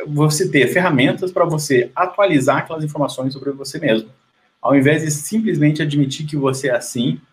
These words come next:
ou você é assado. É claro que a gente acaba,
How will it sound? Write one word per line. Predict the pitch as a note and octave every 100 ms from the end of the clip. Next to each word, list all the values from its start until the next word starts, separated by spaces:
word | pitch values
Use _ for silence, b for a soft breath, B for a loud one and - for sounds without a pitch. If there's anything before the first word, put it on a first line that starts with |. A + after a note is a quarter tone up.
| _
ou | C3
você | C3+ D3 C#3+
é |
assado. | D#3 - G2 F#2 - _ _ _ _ -
É |
claro | - C#3+ C3+
que | B2+
a |
gente | B2+ B2+ B2+
acaba, | A2 - A2 G2